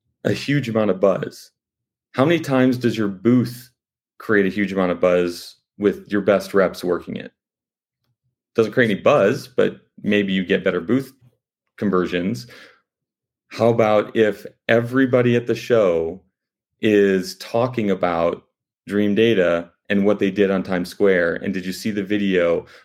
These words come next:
of the C E O who's there at the show? You can go up and talk to him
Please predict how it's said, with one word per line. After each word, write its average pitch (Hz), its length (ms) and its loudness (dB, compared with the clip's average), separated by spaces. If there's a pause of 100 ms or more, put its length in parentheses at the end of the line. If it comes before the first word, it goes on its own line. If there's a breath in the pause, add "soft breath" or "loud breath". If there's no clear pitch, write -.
(140 loud breath)
of 98 300 2
the 92 80 -6
C 98 360 -4
E 95 40 2
O 90 380 0
who's 101 220 -4
there 107 200 4
at 110 140 2
the 110 80 -8
show? 139 160 2
You 110 120 -2
can 117 100 0
go 117 80 4
up 117 100 0
and 107 80 -6
talk 147 260 0
to 104 140 0
him 98 240 -4